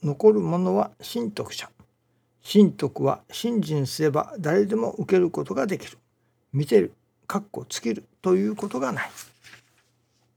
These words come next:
泳ぎを知らずには水中に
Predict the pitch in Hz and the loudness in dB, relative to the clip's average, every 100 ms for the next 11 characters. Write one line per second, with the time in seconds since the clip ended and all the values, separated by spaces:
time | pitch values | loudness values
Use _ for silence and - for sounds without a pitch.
0 | _ _ _ _ _ _ _ _ _ _ | _ _ _ _ _ _ _ _ _ _
1 | _ _ _ _ _ _ _ _ _ 143 | _ _ _ _ _ _ _ _ _ 6
2 | 170 214 208 180 214 202 - - 170 185 | 8 8 6 0 2 2 -2 -4 2 2
3 | 175 185 180 196 160 - - - 170 185 | 2 2 4 4 2 0 -6 -2 0 -2
4 | - - 190 170 175 180 | -6 0 2 4 2 0